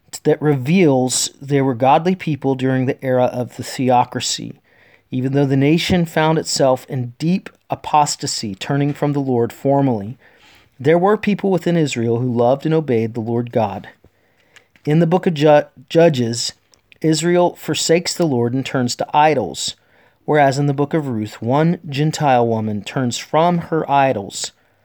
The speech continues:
to serve the living and true God. Another purpose of the book is to reveal something of the family line of Israel's greatest king,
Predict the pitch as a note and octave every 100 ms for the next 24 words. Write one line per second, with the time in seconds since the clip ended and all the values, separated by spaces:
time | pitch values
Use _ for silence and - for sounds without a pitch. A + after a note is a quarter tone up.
0 | _ _ - C3 - B2+ B2 A#2+ A#2 A#2
1 | A2+ A2+ B2+ A#2 A2 G2 G#2 - _ _
2 | _ _ _ _ - B2+ B2+ C#3 - D#3+
3 | E3 - D#3 B2 G2+ - - _ _ _
4 | _ _ _ _ _ - - B2 - B2
5 | A2 B2+ C#3 - D3+ E3+ F3+ F3+ E3 E3+
6 | _ _ D#3+ D#3+ E3+ D#3+ B2 G#2 G2+ -
7 | _ _ _ _ _ A#2+ - C#3 C3 B2+
8 | B2 A2+ B2+ B2+ C#3+ - - A#2+ G#2+ A2